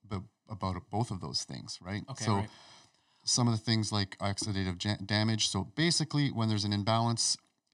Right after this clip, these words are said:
Speaker 1: in the cell, uh, mitochondria in our bodies between, you know, um, oxidants and cellular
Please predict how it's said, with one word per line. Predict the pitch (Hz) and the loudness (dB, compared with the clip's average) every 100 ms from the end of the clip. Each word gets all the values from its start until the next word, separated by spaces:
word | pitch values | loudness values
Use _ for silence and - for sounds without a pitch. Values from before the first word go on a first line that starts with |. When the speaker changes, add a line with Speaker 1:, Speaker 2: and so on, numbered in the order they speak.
| _ | _
Speaker 1:
in | 113 113 113 - | -2 0 -2 -4
the | - 104 | -8 -2
cell, | - 110 104 101 104 - _ _ _ _ | 0 2 2 0 -2 -10 _ _ _ _
uh, | 80 82 67 - | -12 -10 -10 -8
mitochondria | 104 98 - 139 135 - | -8 -6 -4 -2 -2 -2
in | 95 | -4
our | 82 | -6
bodies | 85 90 101 104 104 - _ - | -4 -2 0 -2 -4 -8 _ -18
between, | 95 107 98 95 92 - _ _ _ | -10 -4 -2 -4 -6 -14 _ _ _
you | - | -20
know, | 90 90 - _ - | -14 -14 -14 _ -10
um, | - 92 - - - _ _ _ _ _ _ _ _ _ _ - _ _ | -8 -6 -8 -10 -14 _ _ _ _ _ _ _ _ _ _ -20 _ _
oxidants | 90 110 - 131 160 - - | -2 0 2 2 2 -2 -6
and | 98 101 104 104 - _ _ | -6 -2 -2 -4 -10 _ _
cellular | - 101 107 120 | -8 -6 -4 -4